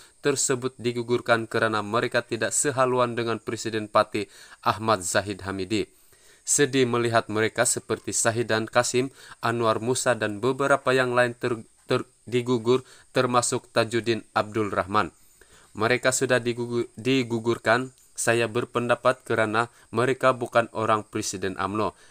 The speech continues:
Jadi Presiden umno nak supaya orang dia saja jadi calon.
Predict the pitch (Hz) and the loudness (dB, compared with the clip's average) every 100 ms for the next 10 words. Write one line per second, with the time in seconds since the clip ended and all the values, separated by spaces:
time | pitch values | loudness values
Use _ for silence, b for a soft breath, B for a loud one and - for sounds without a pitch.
0 | b 110 104 110 - 120 - 127 127 127 | b -2 0 -2 -2 -4 -2 -2 2 2
1 | 127 135 127 - - 113 117 113 110 - | 2 2 2 0 -4 0 2 4 2 2
2 | 117 123 117 110 117 110 - 110 107 104 | 2 2 2 0 0 0 -2 -2 -2 -2
3 | 104 98 98 - 101 110 | -2 -2 -4 0 2 2